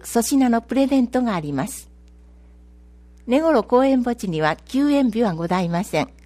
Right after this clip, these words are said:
見学はご自由に、気軽にお越しください。開園時間は午前八時三十分から午後五時まで。申し込み状況については、岩出市公式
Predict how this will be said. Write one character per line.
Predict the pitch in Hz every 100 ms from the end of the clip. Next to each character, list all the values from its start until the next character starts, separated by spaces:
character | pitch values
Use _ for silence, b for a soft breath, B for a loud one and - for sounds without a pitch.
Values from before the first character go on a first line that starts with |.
| b b b b b b -
見 | 262 269
学 | 269 254 240
は | 226
ご | 220 240
自 | 240 254
由 | 202 147
に、 | 139 - - - -
気 | 226
軽 | 247 269 247
に | 233 226 - -
お | 196
越 | 226 220
し |
く | - 185
だ | 185
さ | - 139
い。 | - b b b b b b b - - -
開 | 254 285
園 | 285 240
時 | 240
間 | 190 143 143
は | 139 - -
午 | 214 220
前 | 285 190
八 | 226 220 277
時 | 233
三 | 208 208
十 | 240 220
分 | - 156
か | 147 151
ら | - - -
午 | 208 254
後 | 190 -
五 | 208
時 | 208 170
ま | 135
で。 | 135 - b b b b b b b - 233
申 | 285
し | 302
込 | - 285
み | 269
状 | 254 269
況 | 254 170
に | 160
つ | 156 170
い | 175
て | 160
は、 | 147 147 B B B
岩 | 240 247 254
出 | 240
市 | - 165 - -
公 | 247 262
式 | - - 233 -